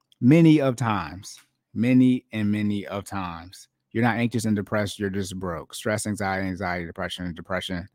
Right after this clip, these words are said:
self-deletion. If you are struggling with mental health, one of my very first questions would be, "What do your finances look like?" I mean, look at this lady. <laughs> Look at, look at this lady.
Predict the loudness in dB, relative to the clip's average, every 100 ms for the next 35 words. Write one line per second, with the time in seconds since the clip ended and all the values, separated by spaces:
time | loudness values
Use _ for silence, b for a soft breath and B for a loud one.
0 | _ _ _ _ -2 0 0 -2 -4 -4
1 | -8 -12 -16 _ _ _ _ _ _ _
2 | _ _ _ _ _ _ -4 0 2 2
3 | 4 4 6 4 2 4 4 6 6 4
4 | 2 -6 _ _ _ _ _ _ _ _
5 | _ _ _ _ _ _ -2 2 4 4
6 | 2 0 0 0 0 0 -2 -10 -14 _
7 | _ _ _ 4 6 6 4 2 2 2
8 | 2 0 0 0 0 2 2 2 0 -4
9 | -8 -8 -10 -12 -14 _ _ -2 2 2
10 | 4 4 6 6 4 2 2 -2 B B
11 | B 8 10 10 8 4 2 -4